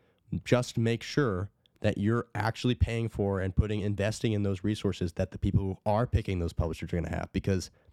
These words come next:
those publishers have popped up. There are indie publishers, small publishing houses, hybrid publishers that are doing that work. So if you're gonna self-publish and have your book compete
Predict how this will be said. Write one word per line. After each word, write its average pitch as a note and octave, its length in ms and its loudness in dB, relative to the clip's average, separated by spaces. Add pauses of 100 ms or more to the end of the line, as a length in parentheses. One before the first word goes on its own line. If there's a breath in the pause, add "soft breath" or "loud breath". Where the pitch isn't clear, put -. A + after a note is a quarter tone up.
those G2 160 2
publishers C3+ 420 2
have B2 180 2
popped B2 240 0
up. C#3+ 160 2
There F2+ 180 0
are G#2 60 0
indie A2+ 260 0
publishers, A2+ 420 0
small G2 220 -2
publishing G#2 340 -2
houses, G2+ 320 -2
hybrid G2 260 0
publishers E2+ 540 -4 (340 soft breath)
that G2 140 2
are A2 100 2
doing A#2+ 320 0
that G2+ 180 -2
work. G#2 320 0 (300 soft breath)
So F2+ 120 2
if F2 60 2
you're G#2+ 140 2
gonna D3+ 160 2
self-publish C#3 500 0
and G2+ 100 0
have A2 160 2
your A2 100 2
book G#2+ 200 0
compete A#2 460 -2